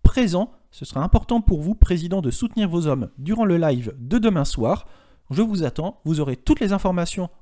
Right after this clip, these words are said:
en début de live. Tous les candidats ne pourront pas participer malheureusement à cette première sélection,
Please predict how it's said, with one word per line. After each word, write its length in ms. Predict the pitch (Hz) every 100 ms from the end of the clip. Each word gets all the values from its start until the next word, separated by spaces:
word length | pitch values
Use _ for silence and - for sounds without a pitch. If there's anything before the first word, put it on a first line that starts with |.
| -
en 120 | 240
début 240 | 196 151
de 100 | 139
live. 300 | 123 143 202 - - _ _ - -
Tous 100 | 262
les 100 | 262
candidats 320 | 240 233 233
ne 80 | 214
pourront 260 | - 180
pas 140 | 175 220
participer 500 | 208 - - 202 202
malheureusement 500 | 196 196 180 175 202
à 40 |
cette 240 | 170 139
première 360 | - 240 226 214
sélection, 560 | - 170 175 - 190